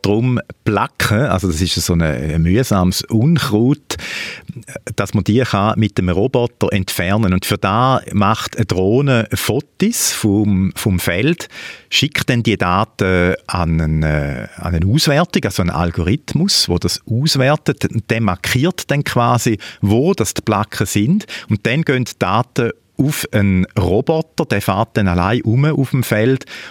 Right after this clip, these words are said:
und platziert nur dort, wo es eine Placke hat, ein Herbizid. Das hat mich erinnert an Landdienst. Wir haben müssen in Landdienst während der Kante irgendwie zwei Wochen bei einem Landwirt helfen. Und dort sind wir wirklich mal einen halben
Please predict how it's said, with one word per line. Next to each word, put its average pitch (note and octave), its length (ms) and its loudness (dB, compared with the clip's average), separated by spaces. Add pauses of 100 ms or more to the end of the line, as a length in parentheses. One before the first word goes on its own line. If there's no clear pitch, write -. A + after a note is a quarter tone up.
und A2+ 360 0
platziert A2 720 0
nur B2 240 2
dort, - 420 -2
wo G#2+ 100 2
es - 120 -2
eine G#2 100 -2
Placke F#2 520 -2
hat, - 380 -4
ein F2 120 0
Herbizid. F#2 1120 -2 (440)
Das G#2 140 -2
hat - 100 -2
mich D#3 240 2
erinnert A#2+ 600 0
an F#2 280 0 (100)
Landdienst. A#2+ 960 2
Wir G2 160 2
haben F#2 160 2
müssen F2 340 2 (340)
in F2+ 160 0
Landdienst A#2 800 0
während G#2+ 300 0
der A#2+ 60 0
Kante A#2+ 540 -2
irgendwie G2 440 0
zwei F2+ 320 2
Wochen A2 320 -2
bei F#2+ 100 2
einem F2 160 2
Landwirt F2+ 540 0
helfen. F2+ 440 0
Und F#2 140 0
dort - 140 -2
sind C3+ 140 0
wir G#2 100 2
wirklich C3+ 300 0
mal B2 180 2
einen G2+ 140 2
halben A2 300 0